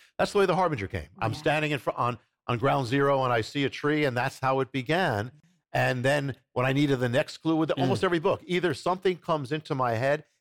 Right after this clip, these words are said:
Speaker 1: into my heart, and then I don't know if it's re-, and then I look and there it is,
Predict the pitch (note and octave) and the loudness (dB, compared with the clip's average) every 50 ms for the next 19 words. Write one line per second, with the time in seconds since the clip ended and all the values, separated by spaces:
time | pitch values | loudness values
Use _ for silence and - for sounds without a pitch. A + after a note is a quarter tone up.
0 | _ - C#3+ C#3+ - E3 C#3 B2+ B2 A2 A2 C3 C3 D3+ E3+ - - _ _ _ | _ -6 -6 -4 -2 -2 0 0 0 2 2 0 0 0 -2 -4 -10 _ _ _
1 | _ _ - B2+ B2 C3+ D3 D#3 E3+ - - C3+ E3 F3 F3 D3+ D3 D3 C3 - | _ _ -2 -2 0 2 0 0 0 0 0 0 0 0 0 0 0 -2 -2 -4
2 | B2 - - C#3+ - - C3 D3 E3 D#3 C#3 B2+ C3 E3 E3+ - D#3 B2+ A#2+ A#2 | -8 -6 -6 -6 -6 -2 -2 0 0 0 0 0 0 0 0 0 -2 -4 -4 -8
3 | - _ A#2 C#3+ C#3+ C3+ C3 C3+ C#3+ D#3+ D#3 - | -4 _ 0 2 2 2 2 2 2 0 -2 -6